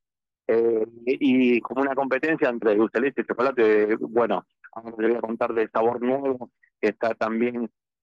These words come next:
causando furor, eh, que hicimos en homenaje a la selección.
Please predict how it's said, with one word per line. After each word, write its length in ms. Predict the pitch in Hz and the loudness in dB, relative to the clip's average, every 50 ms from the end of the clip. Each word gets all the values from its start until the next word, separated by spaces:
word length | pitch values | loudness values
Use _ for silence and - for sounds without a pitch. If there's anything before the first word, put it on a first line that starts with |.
| _ - | _ -4
causando 560 | 107 113 110 - - 131 131 127 123 117 - | -2 -2 -2 -2 -2 -2 0 0 0 0 0
furor, 480 | - 123 127 139 151 151 147 143 151 - _ _ _ _ _ _ _ - | 2 2 2 4 2 2 0 -2 -4 -6 _ _ _ _ _ _ _ -6
eh, 420 | - - 110 107 107 107 110 110 - | -4 -2 -2 -2 -2 -4 -4 -4 -2
que 120 | - 113 110 | -2 -2 -2
hicimos 340 | 107 - 135 123 127 113 - | -2 0 -2 -2 -2 -2 -2
en 120 | - 110 113 | -2 -2 0
homenaje 300 | 113 113 117 123 120 - - | 0 -2 -4 -6 -6 -4 -2
a 60 | 123 | -2
la 100 | 123 - | -2 -2
selección. 720 | - 123 123 120 120 - _ - 175 185 220 233 226 | -2 -4 -6 -6 -8 -8 _ -2 0 0 0 0 -2